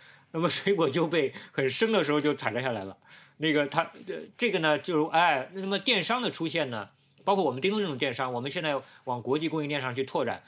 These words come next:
我们正在努力的要跟澳洲的这个农场直接建立联系，就是它的采摘时间，因为我们这个链路的缩短，我们就会让它的采摘时间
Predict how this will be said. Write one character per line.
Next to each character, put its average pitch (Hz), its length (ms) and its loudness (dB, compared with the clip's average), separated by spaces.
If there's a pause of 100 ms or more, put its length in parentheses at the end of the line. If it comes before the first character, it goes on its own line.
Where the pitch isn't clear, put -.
(200)
我 123 80 -4
们 143 160 -4
正 165 180 -4
在 143 140 2
努 117 160 -4
力 131 100 -4
的 135 100 0
要 127 160 0
跟 127 140 -4
澳 135 220 -2
洲 123 140 -4
的 120 100 -2
这 120 120 -6
个 110 120 -4
农 107 160 -10
场 104 220 -10
直 131 200 -8
接 190 160 2
建 160 180 -2
立 113 80 -4
联 95 200 -8
系， - 240 -12 (300)
就 170 100 -4
是 156 60 -2
它 - 220 0
的 190 120 0
采 - 240 -4
摘 143 140 0
时 135 200 -6
间， 135 220 -2
因 175 120 -4
为 175 80 -4
我 143 100 0
们 120 100 -6
这 147 80 -4
个 156 100 -4
链 175 240 0
路 139 160 -2
的 107 180 -4
缩 175 260 -4
短， 131 240 -4 (540)
我 117 100 -6
们 127 140 -6
就 139 140 0
会 123 240 -2 (340)
让 135 180 0
它 127 180 0
的 123 100 -2
采 117 140 -6
摘 120 100 -2
时 117 120 -6
间 127 260 -4